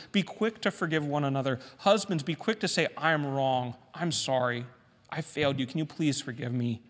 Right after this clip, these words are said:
Wives, be quick to extend forgiveness. Husbands, be quick to extend forgiveness.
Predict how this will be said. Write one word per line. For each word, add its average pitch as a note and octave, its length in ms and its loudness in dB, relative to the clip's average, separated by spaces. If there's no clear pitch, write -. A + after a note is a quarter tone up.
Wives, E3 340 4
be D3 140 0
quick A3 320 2
to F#3+ 80 4
extend A#3 420 2
forgiveness. F3+ 520 2
Husbands, G#3 440 4
be F#3 100 -2
quick C4 280 -4
to B3 80 -6
extend A3+ 380 0
forgiveness. F3+ 500 2